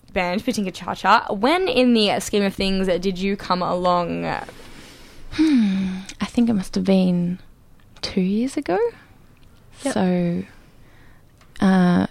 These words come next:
Speaker 2: Tash and Martin were together for maybe two years, playing, like, little, little shows after dark.
Speaker 3: Yep. <laughs>
Speaker 2: Um, and then I came in, I think, to play, like, tambourine in a track. Just a little bit of tambourine.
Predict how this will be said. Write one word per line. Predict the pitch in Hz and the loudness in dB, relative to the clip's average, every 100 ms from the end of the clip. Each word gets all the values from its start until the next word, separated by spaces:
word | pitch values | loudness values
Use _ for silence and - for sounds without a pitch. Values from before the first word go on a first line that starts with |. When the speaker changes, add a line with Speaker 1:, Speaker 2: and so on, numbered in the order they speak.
| - | -6
Speaker 2:
Tash | - 196 - | -2 2 6
and | 185 | 6
Martin | 175 - 180 | 6 4 4
were | 170 | 4
together | 170 - - 95 | 2 -2 -2 -2
for | - - | -2 0
maybe | 90 - 170 180 | 2 2 0 -2
two | - 175 | -2 0
years, | 170 175 277 - - | 2 2 0 -4 -10
playing, | - 170 165 | -4 0 0
like, | 170 180 | 0 -2
little, | 180 175 190 208 - - - - - - | 0 0 0 -4 -14 -20 -20 -20 -14 -4
little | 175 | -2
shows | 180 - 170 220 - - - | -2 -2 -2 -2 -8 -12 -4
after | 175 - 175 | -2 0 0
dark. | 180 202 - - - - - - | 2 0 -2 -16 -20 -20 -20 0
Speaker 3:
Yep. | 233 208 | 2 4
<laughs> | 233 262 226 - | 4 4 2 2
Speaker 2:
Um, | 185 175 170 170 175 190 - | 4 4 2 0 -2 -6 -10
and | - 202 185 185 180 180 185 - | 0 2 4 4 2 0 -2 -4
then | 190 190 185 185 185 - - | 0 2 2 2 0 -2 -4
I | 202 | -4
came | 185 - 208 | 0 4 6
in, | 196 | 6
I | 202 | 4
think, | 175 196 - | 2 2 2
to | - | -2
play, | - - 180 175 170 165 - _ - - - - | -4 -2 0 2 2 0 -4 _ -20 -20 -20 -8
like, | - - | -8 -2
tambourine | 180 165 175 170 196 | 0 0 2 2 2
in | |
a | 214 | 2
track. | 214 254 349 - - - - - - | 0 -4 -6 -10 -18 -18 -18 -20 -6
Just | - - | -4 0
a | |
little | 196 185 | 0 2
bit | 190 | 0
of | 185 | 2
tambourine. | 185 185 185 - 262 | 4 4 4 6 4